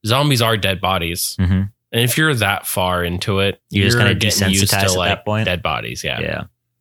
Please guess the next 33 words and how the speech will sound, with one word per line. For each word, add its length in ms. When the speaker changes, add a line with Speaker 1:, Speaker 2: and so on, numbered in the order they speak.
Speaker 2:
But 120
it's 80
Speaker 1:
They're 80
Speaker 2:
just, 80
like, 60
Speaker 1:
everywhere. 400
It 40
would 80
still 120
be 80
disgusting. 680
Speaker 2:
I've 160
never 640
smelt, 920
like, 140
a 60
dead 240
body 280
or 60
been 160
around 240
dead 140
bodies, 320
like, 100
get 140
the 60
smell, 260
but 120
I 40
hear 120
it's 200
really 180
gross. 440